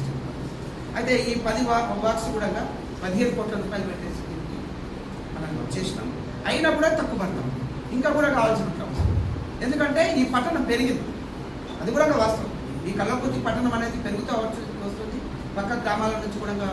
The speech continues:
వచ్చి ఇక్కడ, ఆ, స్థిర నివాసం ఏర్పరచుకుంటూ ఉన్నారు. కాలనీ పెరుగుతూ ఉంటుంటే వెంచర్స్ వచ్చి పెరుగుతూ ఉంటే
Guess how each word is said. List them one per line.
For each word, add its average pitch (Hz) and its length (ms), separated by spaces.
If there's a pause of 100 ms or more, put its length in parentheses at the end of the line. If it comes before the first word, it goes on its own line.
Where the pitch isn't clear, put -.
(240)
వచ్చి 196 260
ఇక్కడ, 196 420 (320)
ఆ, 180 240
స్థిర 208 220
నివాసం 202 380
ఏర్పరచుకుంటూ 190 600
ఉన్నారు. 185 400 (260)
కాలనీ 202 320
పెరుగుతూ 202 380
ఉంటుంటే 190 420 (380)
వెంచర్స్ - 420
వచ్చి - 200 (100)
పెరుగుతూ - 260
ఉంటే - 420